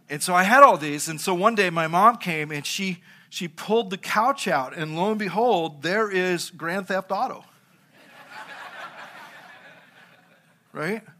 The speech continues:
And, and, and my mom calls me in, and, and, and again, I'm like three years old, four maybe, three or four. I mean, I can remember this. It's like one of my earliest memories. And she goes, "Troy, where did these come from?" And I,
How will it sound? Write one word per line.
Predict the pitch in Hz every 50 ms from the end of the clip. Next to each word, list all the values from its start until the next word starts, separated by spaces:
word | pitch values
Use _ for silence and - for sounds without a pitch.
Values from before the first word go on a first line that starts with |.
| _ _ _ _ _ _ _ _ _ _ _ _ _ _ _ _ _ _ _ - -
And, | 185 185 190 190 196
and, | 196 190 185 - -
and | 202 190 185 185 185 _ _ _ _ _ -
my | 208 202 196 196
mom | 190 196 190 196 214 196
calls | - - 202 208 202 202 175 160
me | 190 180 175
in, | 175 180 196 208 208
and, | 180 170 160 - -
and, | 175 175 175 170 -
and | 190 180 185
again, | 180 160 220 233 196
I'm | 170 175 180 190
like | 175 165 -
three | - - - 180 185 185
years | 180 170 160 151 151
old, | 151 156 143 - - _ _ _ _ _ _ _ _ _ _
four | - 143 160 170 165 143
maybe, | 127 123 139 151 - 101 92 _ _ _
three | - 151 147 156
or | 160
four. | 147 - 139 135 - 113
I | 143
mean, | 143 151 131
I | 147 156
can | - 175 147
remember | 139 143 143 151 170 190 208 156 123
this. | - - 90 - - -
It's | 131 127 -
like | 151 147 -
one | - 143 147
of | 143
my | 139 120 -
earliest | 156 165 170 175 160 156 143 - - _ _ _ _ -
memories. | 139 127 143 160 160 127 92 - - - - _ _ _ - - - - - - - - - - _ _ _ _ - 151
And | 139
she | - 165
goes, | 156 160 151
"Troy, | - 180 180 175 143
where | 127 143 156
did | 147 135
these | 135 120 -
come | - - 190
from?" | 185 - - - - _ _ _ _ _ _ _ _ _ _ _ _ _ _ _ _ _ _ _ _ _ _ _ _ - - 143
And | 147
I, | 160 160